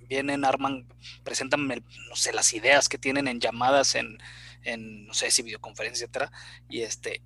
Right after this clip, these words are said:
y a partir de ahí ya se, se genera el, el, pues, el confinar todas estas estructuras que cada quien trae de manera individual, este,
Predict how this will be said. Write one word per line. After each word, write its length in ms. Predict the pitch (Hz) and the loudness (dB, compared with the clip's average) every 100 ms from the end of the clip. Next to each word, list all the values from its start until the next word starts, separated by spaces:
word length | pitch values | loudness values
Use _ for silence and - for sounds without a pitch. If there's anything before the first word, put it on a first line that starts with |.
| - | 0
y 100 | 135 | 0
a 80 | |
partir 300 | 123 - - | 4 4 6
de 80 | 143 | 6
ahí 120 | 143 | 8
ya 300 | 143 143 139 139 | 8 8 8 6
se, 440 | - 131 117 117 | 4 4 2 2
se 220 | - 127 | 0 0
genera 320 | 117 123 127 | -2 -2 2
el, 360 | 139 123 113 117 - | 4 2 -2 -6 -12
el, 340 | 117 110 117 120 - - | -14 -14 -18 -20 -18 -6
pues, 160 | - | -2
el 280 | 120 113 110 - - | -2 -4 -12 -18 -20
confinar 480 | - 123 - 127 135 | -12 -8 -2 2 2
todas 220 | - 135 | 4 2
estas 320 | 135 - 135 - | 2 0 0 0
estructuras 580 | - - - 139 143 | -2 -6 -6 2 2
que 100 | - | 2
cada 180 | 127 123 | -2 -4
quien 200 | 123 135 | -2 -4
trae 140 | 127 135 | -2 -2
de 80 | 131 | 0
manera 160 | 123 | -2
individual, 400 | 127 127 117 123 - - - - - | -2 -2 -2 -2 -4 -10 -14 -16 -8
este, 600 | 127 113 - - 107 | -6 -6 -8 -8 -8